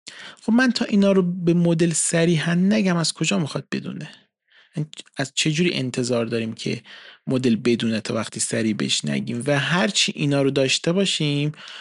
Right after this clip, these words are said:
خودتون می‌بینید دیگه، هر چی اینا رو داشته باشیم به مرور اون چقدر رفت و برگشتی کار زیاد می‌شه، سرعت کم می‌شه و اصلاً فایده ای نداره. یعنی اینقدر قرار باشه هی رفت و برگشتی باشه و اینا، خیلی اون، اه، قدرتی که ای آی داره به درد نمی‌خوره.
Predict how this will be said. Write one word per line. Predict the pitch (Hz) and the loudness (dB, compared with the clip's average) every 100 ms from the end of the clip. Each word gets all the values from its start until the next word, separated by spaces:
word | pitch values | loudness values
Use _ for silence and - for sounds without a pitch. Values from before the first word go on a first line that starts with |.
| - | -8
خودتون | - 254 233 | -2 0 2
می‌بینید | 226 185 139 120 104 | 4 4 4 2 0
دیگه، | 113 117 110 | 0 0 0
هر | 139 180 | 0 0
چی | 190 196 | 0 0
اینا | 180 160 | 2 2
رو | |
داشته | 156 156 - 202 | 4 2 2 0
باشیم | 196 196 | 2 2
به | 160 | 2
مرور | 165 196 | 4 4
اون | 185 180 | 4 2
چقدر | - 156 | 2 0
رفت | 139 143 143 - 143 | 0 0 -2 -4 -2
و | |
برگشتی | 160 160 170 190 - 175 | 2 2 2 0 -2 -4
کار | - 139 | -2 -2
زیاد | 135 147 185 156 | 0 0 2 2
می‌شه، | 156 151 160 | 0 -2 -2
سرعت | - 180 165 - | 0 2 2 -2
کم | 143 131 | -6 -4
می‌شه | 131 139 - 160 - - - - - | -4 -4 -4 -6 -12 -20 -20 -20 -8
و | |
اصلاً | 233 - 185 | -4 -2 -2
فایده | - 208 180 | 2 2 4
ای | 117 | 2
نداره. | 98 69 55 185 151 _ - | 2 -2 -4 -6 -10 _ -4
یعنی | 127 131 | -2 -2
اینقدر | - 147 143 139 | 0 0 2 0
قرار | 135 135 135 135 | 0 0 2 2
باشه | 131 135 | 2 0
هی | 123 131 | 0 0
رفت | 135 131 - | 0 0 -2
و | 139 | 0
برگشتی | 135 135 131 - | 0 0 -2 -2
باشه | 143 131 139 | -2 -2 -2
و | |
اینا، | 139 185 202 175 | 0 0 0 0
خیلی | - 196 - - - - _ _ | 2 0 0 -6 -16 -18 _ _
اون، | 160 160 - | 2 2 0
اه، | 143 135 123 - _ - _ - - | 0 2 0 -4 _ -20 _ -12 2
قدرتی | 202 180 170 - 127 | 4 6 4 4 0
که | 147 135 | 0 2
ای | 139 | 4
آی | 139 147 | 4 2
داره | 160 180 143 | 4 4 2
به | 120 | 0
درد | - - - | -2 -4 -6
نمی‌خوره. | 175 - - - - | -6 -8 -10 -10 -12